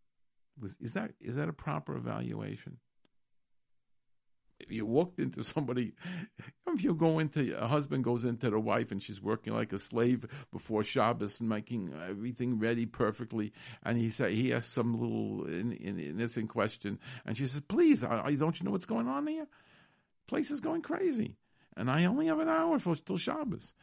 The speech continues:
What is he, what is he supposed to expect? <laughs> The other way around. If you, you would walk into somebody's business and, you know, you see them all, all, all busy, whatever it is,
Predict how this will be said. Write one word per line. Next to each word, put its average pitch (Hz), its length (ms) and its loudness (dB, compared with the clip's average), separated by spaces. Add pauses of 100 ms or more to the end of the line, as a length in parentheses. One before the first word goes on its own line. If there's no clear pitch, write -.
(1000)
What 120 120 4
is 147 120 0
he, 160 80 2
what 131 260 0
is 139 80 -2
he 156 60 -2
supposed 151 280 -2
to 135 60 -4
expect? - 380 -6 (960)
<laughs> - 220 -4
The 143 180 6
other 143 180 4
way 156 140 2
around. 180 520 0
If - 60 -8
you, 104 180 -2
you 104 100 -4
would 113 120 0
walk 120 240 2
into 127 160 -2
somebody's 127 380 -2
business 151 480 2
and, 92 160 -4
you 95 80 -2
know, 92 100 -2
you 101 200 -2
see 117 160 -4
them 101 260 -4 (300)
all, 110 320 2
all, 104 140 2
all 107 440 0
busy, 104 720 0 (140)
whatever 101 320 -2
it 92 80 -2
is, 104 260 -4